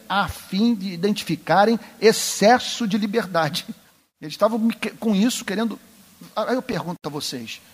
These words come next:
por que Satanás faria uma coisa como essa? Porque se a gente perde espaço, perde campo na área da liberdade, não perdemos alegria. Nós perdemos a espontaneidade,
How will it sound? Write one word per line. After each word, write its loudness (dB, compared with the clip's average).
por 2
que -4
Satanás -2
faria -2
uma 2
coisa -2
como 0
essa? -6
Porque -6
se 0
a 2
gente 2
perde 0
espaço, 2
perde 0
campo 4
na 4
área 4
da 2
liberdade, -2
não -2
perdemos 0
alegria. -2
Nós -6
perdemos 0
a 2
espontaneidade, 2